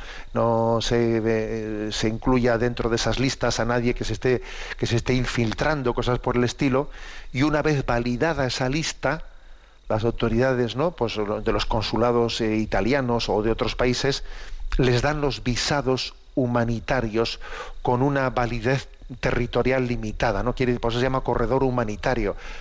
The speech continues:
porque, por ejemplo, pues, se permite que de tal lugar de Siria, eh, vengan un grupo concreto con un destino concreto. Eh, esos nombres fueron presentados,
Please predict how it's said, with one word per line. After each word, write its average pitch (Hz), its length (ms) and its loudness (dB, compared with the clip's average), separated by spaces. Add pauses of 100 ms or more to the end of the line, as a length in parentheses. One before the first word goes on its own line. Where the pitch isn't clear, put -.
porque, 110 240 0
por 101 140 0
ejemplo, 120 340 0
pues, 95 160 -4
se - 100 -2
permite 120 420 0
que 120 100 0
de 98 140 2
tal 131 300 0
lugar 123 340 0
de 113 100 0
Siria, 131 600 2 (680)
eh, 123 180 2
vengan 131 560 0 (280)
un 117 580 2
grupo 123 340 2
concreto 135 420 0
con 131 160 2
un 160 180 2
destino 135 540 0
concreto. 151 840 0
Eh, 117 100 0 (280)
esos 123 280 2
nombres 127 380 0
fueron 123 280 2
presentados, 117 840 0